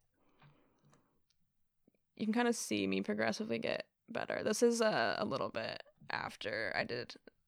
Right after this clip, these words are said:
this one. It's downloading from iCloud.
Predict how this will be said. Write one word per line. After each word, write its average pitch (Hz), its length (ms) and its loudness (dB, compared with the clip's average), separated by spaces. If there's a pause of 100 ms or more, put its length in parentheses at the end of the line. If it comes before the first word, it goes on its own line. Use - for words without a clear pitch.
(160)
this - 320 -2
one. 113 360 -4 (1500)
It's 226 140 -10
downloading 220 420 -2
from 240 180 -6
iCloud. 233 520 -10